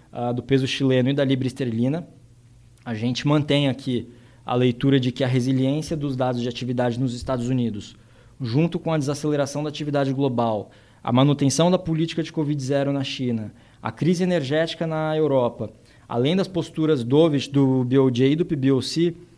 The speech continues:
é, todos esses fatores continuam apontando pra continuidade da outperformance do dólar contra as demais moedas.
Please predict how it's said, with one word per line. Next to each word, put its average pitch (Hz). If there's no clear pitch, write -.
é, 127
todos 151
esses 175
fatores 156
continuam 160
apontando 156
pra 143
continuidade 139
da 135
outperformance 143
do 143
dólar 131
contra 147
as 147
demais 139
moedas. 117